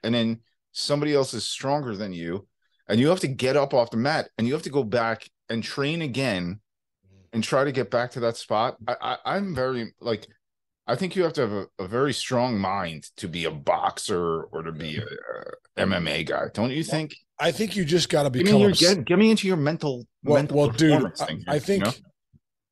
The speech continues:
Speaker 2: I think the biggest thing is you have to become obsessed with your craft. Like, there's, so here's the deal.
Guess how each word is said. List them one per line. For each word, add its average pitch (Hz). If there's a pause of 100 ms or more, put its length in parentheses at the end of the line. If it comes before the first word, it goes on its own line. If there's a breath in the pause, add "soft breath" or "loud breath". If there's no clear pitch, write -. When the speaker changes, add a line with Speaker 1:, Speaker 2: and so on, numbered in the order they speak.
(220)
Speaker 2:
I 151
think 214
the 165
biggest 151
thing 160
is 139 (720)
you 160
have 202
to 175
become 147
obsessed 123
with -
your 110
craft. - (720)
Like, 151
there's, 175
so 190
here's 208
the 160
deal. 123